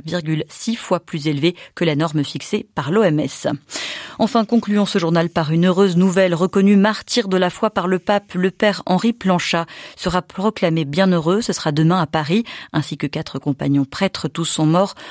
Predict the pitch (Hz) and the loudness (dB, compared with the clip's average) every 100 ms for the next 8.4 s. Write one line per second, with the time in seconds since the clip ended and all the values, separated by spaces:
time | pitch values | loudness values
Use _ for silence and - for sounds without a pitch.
0 | - - 170 170 214 - 160 214 202 185 | -8 0 4 4 4 2 2 4 2 -2
1 | - 233 233 - 196 - 180 175 170 190 | 0 0 0 0 -2 -2 -2 0 0 0
2 | 165 143 156 156 185 180 - 147 147 151 | -2 0 0 0 -2 -4 -2 -2 0 0
3 | 165 170 - - 226 - - - - 160 | 0 0 -2 0 0 -2 -18 -10 0 0
4 | 156 165 160 170 - 170 156 180 147 - | 0 -2 -2 -2 -2 -2 0 0 -2 -4
5 | 151 151 - 196 170 165 170 170 - 190 | -2 -4 -2 -2 -2 -2 -2 -2 -2 -2
6 | 190 175 - 208 190 196 226 233 220 180 | 0 -2 0 0 4 4 4 2 0 2
7 | 220 226 160 180 - 175 208 - 156 147 | 0 0 0 -2 -4 -4 -2 -2 -2 -2
8 | 165 175 208 | 2 6 6